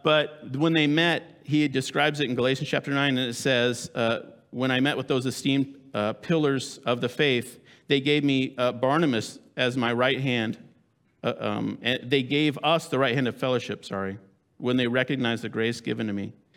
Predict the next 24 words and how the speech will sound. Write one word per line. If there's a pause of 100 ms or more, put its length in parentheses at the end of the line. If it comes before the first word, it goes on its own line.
(380)
they
agreed
that
we
would
go
to
the
Gentiles
and
that
they
would
go
to
the
circumcised,
which
is
a
reference
to (160)
the
Israelis,